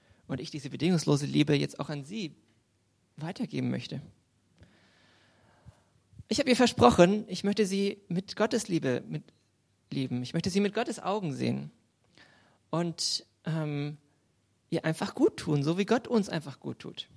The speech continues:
Und manchmal, an manchen Tagen dachte ich, denke ich mir, boah, eigentlich habe ich ihr ziemlich da,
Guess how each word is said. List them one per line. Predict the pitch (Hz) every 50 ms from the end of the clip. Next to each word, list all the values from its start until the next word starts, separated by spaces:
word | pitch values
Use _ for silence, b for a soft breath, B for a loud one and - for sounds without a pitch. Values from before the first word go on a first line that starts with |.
| - - - _ _ _ _ _ _ _ _ _ _ _ _ _ _ B B B B B B B B B
Und | - 202 220
manchmal, | 262 311 415 - - 277 226 226 226
an | 220
manchen | 214 220 226 - 233 -
Tagen | - 214 196 196 196 202
dachte | 190 175 - 214
ich, | 202
denke | 190 190 185 -
ich | -
mir, | 175 170
boah, | 147 143 160 151 151 151 143 143 147 147 B B B B B B B - _ _ _ B B B B B B B B B B B B B B
eigentlich | - 165 185 202 202 196 -
habe | 202 180 170
ich | -
ihr | 160 156
ziemlich | - 202 220 214 196
da, | 214 202